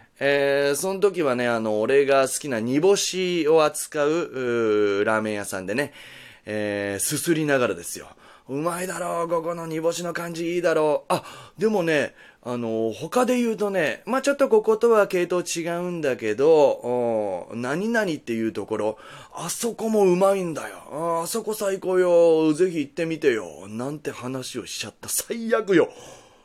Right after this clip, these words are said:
これね、さっきのあの、彼女の話で置き換えると、より最悪だから。ね。俺と彼女と後輩飯行ってます。「いやー、やっぱり俺の彼女は最高だよな。素敵だよな。なあ、後輩、わかるだろ、素敵なの。」あ、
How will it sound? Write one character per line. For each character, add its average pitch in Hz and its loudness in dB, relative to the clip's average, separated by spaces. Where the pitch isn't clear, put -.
こ 190 2
れ 190 6
ね、 165 2
さ - 0
っ 208 2
き 208 -2
の 135 6
あ 127 4
の、 131 2
彼 208 4
女 147 2
の 113 2
話 123 -2
で 120 6
置 110 0
き - -4
換 131 4
え - 4
る 113 -2
と、 113 0
よ 143 6
り 220 2
最 180 0
悪 160 0
だ 143 2
か - -8
ら。 - -18
ね。 147 2
俺 175 6
と 170 0
彼 151 0
女 117 0
と 135 0
後 139 4
輩 117 -2
飯 113 -4
行 107 -2
っ - -20
て 120 -6
ま 110 -4
す。 104 -8
「い 127 -4
や 143 -4
ー、 143 0
や 135 4
っ - -16
ぱ 147 4
り 165 4
俺 151 6
の 156 -2
彼 165 -2
女 180 4
は 156 6
最 127 2
高 165 2
だ 170 6
よ 175 4
な。 156 -2
素 - -6
敵 180 0
だ 185 6
よ 185 6
な。 165 2
な 170 4
あ、 196 2
後 190 6
輩、 180 4
わ 160 4
か 190 0
る 190 0
だ 175 2
ろ、 151 2
素 151 -10
敵 151 -4
な 151 0
の。」 131 0
あ、 - 0